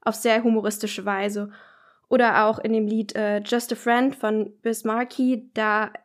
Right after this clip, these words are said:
erwischt Biz seine Freundin beim Fremdgehen.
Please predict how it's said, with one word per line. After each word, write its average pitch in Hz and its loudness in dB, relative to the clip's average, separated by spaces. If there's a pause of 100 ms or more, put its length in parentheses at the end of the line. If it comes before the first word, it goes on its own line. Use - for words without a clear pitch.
erwischt 240 0 (160)
Biz 285 2
seine 233 2
Freundin 240 2
beim 220 0
Fremdgehen. 226 -2